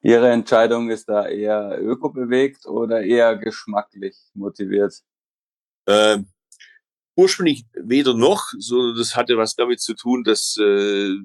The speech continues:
Speaker 2: ich, äh, Tageseltern hatte, die beim Schlachthof gewohnt haben in Urach und dann durfte ich mal beim Schlachten zuschauen und so und das hat dann
Speaker 1: Okay.
Speaker 2: irgendwie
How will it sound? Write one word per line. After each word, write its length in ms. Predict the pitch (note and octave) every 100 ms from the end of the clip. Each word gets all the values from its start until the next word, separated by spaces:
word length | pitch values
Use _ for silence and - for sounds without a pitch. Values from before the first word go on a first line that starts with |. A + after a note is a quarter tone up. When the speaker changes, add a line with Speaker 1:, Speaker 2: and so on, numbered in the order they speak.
| D#2+
Speaker 2:
ich, 320 | A2+ - - -
äh, 200 | D#2 D#2
Tageseltern 720 | - F#2 C#3+ B2 B2 B2 A2+
hatte, 260 | A2 A2 A2
die 100 | A2
beim 160 | G#2+
Schlachthof 560 | - F2 - - C3+ -
gewohnt 300 | B2+ C3 B2
haben 240 | A#2 A#2
in 120 | A2+ A#2+
Urach 440 | D3+ C#3+ C3 -
und 80 | G#2+
dann 160 | G#2
durfte 260 | A2 G#2 -
ich 60 | G#2+
mal 80 | G#2
beim 100 | G#2
Schlachten 460 | - G#2+ - - C3
zuschauen 640 | C#3+ C3 - A#2 A#2+ A#2+
und 140 | A#2
so 240 | A2+ A2 A2+
und 140 | A2
das 160 | G#2 -
hat 80 | A#2+
dann 100 | A2+
Speaker 1:
Okay. 120 | -
Speaker 2:
irgendwie 200 | C3 A2